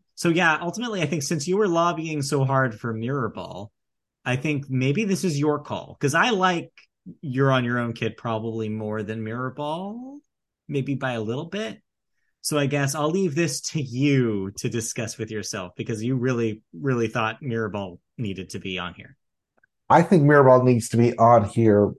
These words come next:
Speaker 2: more so in terms of just a song ballad.
Speaker 1: Mm-hmm.
Speaker 2: Uh, but yeah, in terms of, like, a reflection song, You're on Your Own, Kid is a great Taylor writing Taylor about Taylor.
Speaker 1: Mm-hmm.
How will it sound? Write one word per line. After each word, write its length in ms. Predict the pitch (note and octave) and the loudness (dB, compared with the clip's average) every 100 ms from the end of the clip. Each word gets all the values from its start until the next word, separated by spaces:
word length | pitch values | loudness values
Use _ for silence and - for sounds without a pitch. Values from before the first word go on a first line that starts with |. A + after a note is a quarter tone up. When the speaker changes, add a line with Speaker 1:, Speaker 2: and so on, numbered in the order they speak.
| - | 2
Speaker 2:
more 500 | D3 B2+ B2+ C3 B2 | 6 8 10 10 8
so 400 | - - B2+ A#2 | 4 8 10 10
in 160 | G#2+ | 6
terms 320 | G#2+ C3 A2 | 4 2 4
of 80 | A#2 | 4
just 240 | A2 G#2+ - | 2 2 4
a 500 | A2+ G#2+ G#2 G#2 G2+ - _ _ _ | 6 8 8 6 4 -6 _ _ _
song 1000 | - - - B2 A2+ A#2+ C3 D#3+ - - | -14 -12 4 10 12 12 8 4 -2 4
ballad. 520 | B2+ C3+ E3 G3 G3 - _ _ _ | 8 10 10 8 4 -8 _ _ _
Speaker 1:
Mm-hmm. 220 | C3 A#2+ G#2+ _ _ _ _ _ _ _ _ | -4 -4 -8 _ _ _ _ _ _ _ _
Speaker 2:
Uh, 320 | C3 A#2+ A2+ G#2+ - _ _ C3+ F3 E3 - C3+ - _ | 8 10 8 4 -8 _ _ -8 -6 -8 -14 -14 -14 _
but 200 | D#3 C3+ | 8 10
yeah, 180 | C#3 - | 10 8
in 80 | B2+ | 6
terms 180 | E3 C#3+ | 6 8
of, 80 | |
like, 140 | C3 A#2+ | 6 6
a 40 | |
reflection 600 | A#2+ A2 - C#3 C3+ A#2+ | 4 4 6 6 6 0
song, 460 | G#2+ A#2 G2+ G#2+ G#2+ - _ _ | 2 6 8 6 0 -10 _ _
You're 200 | C#3+ C#3 | 6 8
on 140 | C3 B2 | 8 8
Your 140 | A#2 | 10
Own, 200 | A#2+ A#2+ | 10 8
Kid 220 | - A2 | 6 4
is 240 | - A2 G#2+ | 6 2 6
a 100 | G#2 | 4
great 440 | - A2+ A2+ - _ - | 6 6 6 4 _ 0
Taylor 320 | B2 A#2 A2 | 6 8 8
writing 420 | G#2 G#2+ G2+ G2+ | 8 6 6 4
Taylor 540 | G#2+ B2 A2+ F#2 F#2+ - | 4 6 8 6 4 2
about 360 | A2 G#2+ G2+ - | 4 6 6 4
Taylor. 360 | B2+ A2 E2+ | 6 6 4
Speaker 1:
Mm-hmm. 160 | G2 G#2 | -2 -10